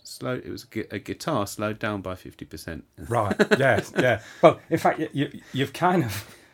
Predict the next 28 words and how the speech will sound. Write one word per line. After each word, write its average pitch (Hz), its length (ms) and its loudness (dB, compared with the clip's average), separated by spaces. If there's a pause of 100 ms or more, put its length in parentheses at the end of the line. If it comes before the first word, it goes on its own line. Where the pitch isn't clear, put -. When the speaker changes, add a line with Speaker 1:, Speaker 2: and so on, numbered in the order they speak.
(120)
Speaker 2:
half 147 260 4
answered 104 300 0
what 117 160 0
was 123 180 4
gonna 87 160 -6
be 85 160 -8
my 87 200 -4
next 92 240 -6
question, - 460 -4
which - 280 -12
was 92 140 -6
to 107 100 -4
ask 104 240 -4
about 87 260 0
your 92 160 -4
recording 87 480 -4
setup, - 480 -6
given 104 200 -2
that, 131 260 -2
Speaker 1:
<laughs> 196 120 0
Speaker 2:
yeah, 127 120 6 (100)
you 143 220 4
play 135 260 8
all 131 240 6
the 113 160 4
instruments 101 720 -2
Speaker 1:
Yeah. 120 240 2
Speaker 2:
and, 107 200 0